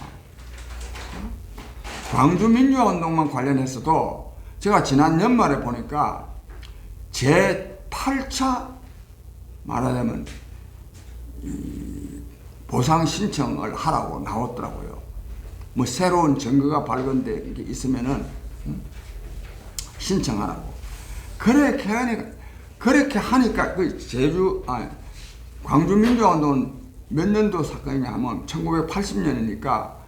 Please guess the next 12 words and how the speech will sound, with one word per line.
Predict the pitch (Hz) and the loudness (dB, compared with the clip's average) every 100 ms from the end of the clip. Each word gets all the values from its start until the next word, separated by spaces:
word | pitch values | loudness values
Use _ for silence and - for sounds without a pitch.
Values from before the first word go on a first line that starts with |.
| - - - | -20 -18 -14
사십사 | - - 156 180 233 233 - 143 | -6 0 2 2 0 -4 -2 0
년 | 160 180 - - - - - - | 2 0 -4 -8 -16 -14 -14 -2
전 | 143 180 | 2 4
일입니다. | 165 - - - 71 - - - - - | 4 0 -4 -8 -10 -10 -12 -14 -14 -2
적어도 | 143 143 | 2 2
사십삼 | - - 160 220 - 165 180 | 2 0 0 -2 -4 -2 0
년 | 202 214 | 0 2
전 | 214 240 | 2 2
일입니다. | - 71 143 - - - - - - - - - | 0 -4 -6 -8 -8 -8 -8 -10 -12 -14 -14 -6
그 | - 226 | 4 4
지금 | 226 247 277 262 | 6 4 6 6
와가지고요, | 208 220 196 180 208 165 110 - | 6 4 2 4 4 4 2 -4